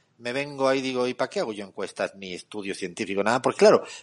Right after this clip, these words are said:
pero eso el problema no lo tiene mi mamá ni la gente que al final, eh, busca el ejemplo del vecino o la vecina. El problema lo tenemos muchas veces nosotras y nosotros que no explicamos bien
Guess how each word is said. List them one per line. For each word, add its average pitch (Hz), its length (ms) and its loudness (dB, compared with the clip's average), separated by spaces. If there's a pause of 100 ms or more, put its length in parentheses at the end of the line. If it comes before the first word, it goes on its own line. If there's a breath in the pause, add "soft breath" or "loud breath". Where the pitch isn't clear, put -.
pero 160 240 10
eso 220 280 6
el 220 100 2
problema 151 320 0
no 175 80 0
lo 143 100 2
tiene 170 200 -4
mi 131 100 -6
mamá 123 300 -2
ni 139 100 -6
la 117 120 2
gente 127 280 -4
que 123 80 -2
al 117 80 0
final, 117 380 -4
eh, 139 160 0
busca 135 300 4
el 120 40 2
ejemplo 131 380 2
del 113 100 2
vecino 135 480 -6 (280 soft breath)
o 113 120 0
la 113 80 6
vecina. 123 380 2
El 104 80 -2
problema 160 240 2
lo 131 80 8
tenemos 131 320 2 (260 soft breath)
muchas 135 220 4
veces 143 160 4
nosotras 139 340 2
y 147 60 0
nosotros 139 280 0
que 156 80 -4
no 131 60 0
explicamos 127 460 0
bien 143 340 0